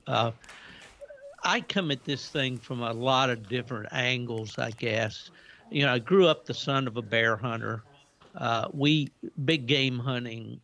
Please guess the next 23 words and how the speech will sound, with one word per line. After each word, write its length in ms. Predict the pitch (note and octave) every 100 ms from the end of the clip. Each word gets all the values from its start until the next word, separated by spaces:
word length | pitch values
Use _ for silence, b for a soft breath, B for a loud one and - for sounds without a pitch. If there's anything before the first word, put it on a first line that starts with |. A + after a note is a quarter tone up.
| -
was 640 | C3 B2+ B2+ A#2 G#2 - _ - - - - - - - -
job 460 | C#3 C3+ B2 A2+ A#2+
one 500 | B2+ A#2 G#2+ G#2 - _ _
in 140 | B2
our 180 | A#2 A#2
family. 640 | - B2+ A#2+ A#2 A2+ A2+ - b b b b b -
Um, 420 | C3+ B2 A#2 B2 _ _ _ b b _
then 420 | F3 D#3 G#3 F3+ D#3+ - -
I 140 | - D#3
had 220 | F3 C#3+
the 120 | D3+
opportunity 720 | C#3+ - B2+ C#3 C3+ A#2 B2
to 100 | A#2
go 220 | A2+ D3
to 100 | B2
work 320 | A#2+ C3+ D3+ -
for 140 | C3
the 140 | A#2
registries, 1000 | A#2 D#3 E3 C3 A#2+ - - A#2 C3 B2
and, 300 | C3 A2+ A2+ - _ -
and 280 | C3 B2 B2
those, 500 | D3 D3 C#3 - - -
uh, 220 | C#3+ -